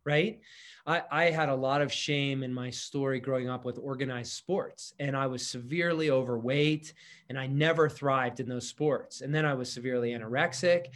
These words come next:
and then began a lot of my healing, and that's where I recovered my body, and God used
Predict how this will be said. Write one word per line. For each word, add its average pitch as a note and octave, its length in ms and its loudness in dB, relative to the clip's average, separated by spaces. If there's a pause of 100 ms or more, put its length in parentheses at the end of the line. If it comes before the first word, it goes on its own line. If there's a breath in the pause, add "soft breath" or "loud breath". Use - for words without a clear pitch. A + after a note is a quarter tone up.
(280 loud breath)
and C#3 200 -2
then D#3+ 180 2
began C#3 340 -2
a C3 60 -2
lot B2+ 180 0
of B2+ 120 -2
my A#2+ 120 -6
healing, C#3+ 640 2
and B2+ 100 -6
that's C3+ 220 -4
where C3+ 100 0
I B2+ 60 2
recovered B2+ 500 -4
my A#2+ 140 -6
body, D3 480 0
and B2+ 260 -6
God C#3+ 260 0
used C3 320 -2